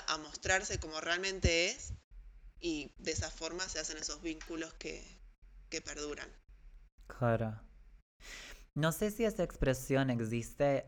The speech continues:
Speaker 2: en, am, en castellano, pero me gustó lo que dijiste sobre aprender a como dejar, am, ciertas cosas en el pasado,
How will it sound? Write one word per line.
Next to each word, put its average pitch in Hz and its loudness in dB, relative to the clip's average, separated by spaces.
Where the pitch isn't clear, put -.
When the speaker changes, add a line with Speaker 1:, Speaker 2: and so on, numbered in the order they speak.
Speaker 2:
en, 110 2
am, 104 0
en 117 -2
castellano, 120 0
pero 117 10
me 127 6
gustó 139 4
lo 120 4
que 123 4
dijiste 123 2
sobre 117 4
aprender 113 4
a 120 4
como 117 2
dejar, 113 4
am, 107 4
ciertas - 2
cosas 120 2
en 117 4
el 110 0
pasado, 117 4